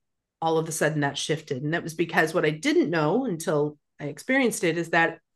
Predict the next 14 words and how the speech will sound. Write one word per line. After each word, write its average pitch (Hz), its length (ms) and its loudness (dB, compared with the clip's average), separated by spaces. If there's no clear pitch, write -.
my 190 120 4
hamstring 202 560 2
muscle 160 320 0
itself 160 580 0
couldn't 196 480 4
loosen 175 640 -4
or 160 80 -6
lengthen 165 480 -2
because 165 380 -4
the, 160 300 0
the 160 80 -4
bag 175 400 4
or 156 80 4
the 156 260 -2